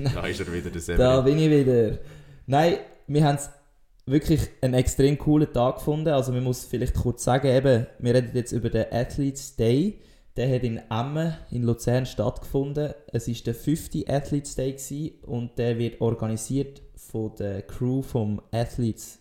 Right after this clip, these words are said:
Speaker 1: Network.
Speaker 2: Genau, und vielleicht müssen wir da schnell einspringen und sagen, was ist das Athletes Network?
Speaker 1: Genau, das Athletes Network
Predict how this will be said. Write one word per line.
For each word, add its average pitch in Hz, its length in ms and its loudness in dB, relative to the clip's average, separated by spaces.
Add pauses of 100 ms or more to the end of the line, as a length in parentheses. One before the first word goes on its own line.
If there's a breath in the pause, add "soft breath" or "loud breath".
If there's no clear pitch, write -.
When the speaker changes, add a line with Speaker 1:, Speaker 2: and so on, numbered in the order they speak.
Speaker 1:
Network. 139 840 -8
Speaker 2:
Genau, 90 280 -10
und 87 100 -12
vielleicht 92 180 -10
müssen 95 120 -6
wir 90 80 -6
da 92 140 -2
schnell 92 400 -6 (260)
einspringen 98 480 -6
und 87 120 -8
sagen, 90 240 -6
was 87 140 -8
ist - 360 -12
das - 80 -14
Athletes 95 440 -10
Network? 104 560 -14
Speaker 1:
Genau, 123 300 0
das - 240 -4
Athletes 139 420 -2
Network 135 640 -2